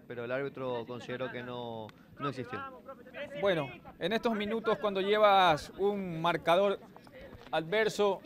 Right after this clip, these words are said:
Speaker 2: la gente de Copa seguramente va a entrar en quema de tiempo.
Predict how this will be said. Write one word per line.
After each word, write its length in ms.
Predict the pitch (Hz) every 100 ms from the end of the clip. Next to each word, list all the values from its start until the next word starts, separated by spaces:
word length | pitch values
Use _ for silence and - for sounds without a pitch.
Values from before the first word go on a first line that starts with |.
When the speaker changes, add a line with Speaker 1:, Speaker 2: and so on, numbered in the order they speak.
| -
Speaker 2:
la 140 | 156
gente 280 | 165 190 180
de 140 | 175 165
Copa 360 | 202 190 185
seguramente 560 | 175 175 170 170 165 156
va 220 | 156 156
a 40 |
entrar 480 | 147 135 151 147 127 - - - -
en 140 | 139 131
quema 240 | 156 143
de 80 | 127
tiempo. 320 | 123 104